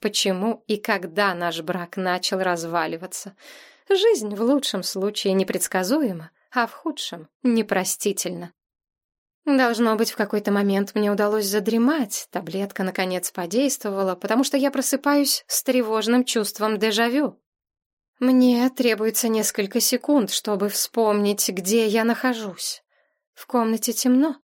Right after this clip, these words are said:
Я моргаю, и когда мои глаза привыкают к мраку, вспоминаю, что мы в часовне Блэквотер.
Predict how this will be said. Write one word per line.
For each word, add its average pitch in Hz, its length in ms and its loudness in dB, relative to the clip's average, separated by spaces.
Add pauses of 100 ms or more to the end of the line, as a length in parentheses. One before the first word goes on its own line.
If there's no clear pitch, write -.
(600)
Я 190 260 2
моргаю, 180 600 0 (400)
и 240 100 4
когда 233 400 0
мои 233 180 4
глаза 214 440 0
привыкают 214 600 -2
к - 100 -8
мраку, 254 720 0 (140)
вспоминаю, 208 800 0
что - 240 -4
мы 196 120 -4
в 190 60 -14
часовне 175 640 -2
Блэквотер. 185 760 -4